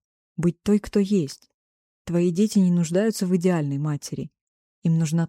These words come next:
ты, живая, настоящая, которая иногда плачет на скамейке, которая не знает, как купить ботинки, которая любит их так, что готова умереть от стыда за свою слабость. Эта любовь —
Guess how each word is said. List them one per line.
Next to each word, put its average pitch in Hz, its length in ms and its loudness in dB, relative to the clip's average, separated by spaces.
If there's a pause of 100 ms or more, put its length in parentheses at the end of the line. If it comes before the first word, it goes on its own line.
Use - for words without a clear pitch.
ты, 190 300 0 (720)
живая, 156 520 -2
настоящая, 151 840 -4
которая 170 540 -2 (240)
иногда 151 340 -2
плачет 156 460 -6
на 165 60 0
скамейке, 156 680 -4 (280)
которая 165 320 -2
не 175 160 4
знает, 190 520 0
как 185 220 -2
купить 170 340 -4
ботинки, 147 720 -4 (380)
которая 175 380 0
любит 180 340 2
их 165 140 -6
так, 233 400 -6 (180)
что - 200 -4
готова 185 460 -2
умереть 180 480 0
от - 160 -10
стыда 196 400 -2
за 165 100 -2
свою 147 300 -4
слабость. - 640 -10 (1080)
Эта 165 220 -4
любовь — 156 520 -4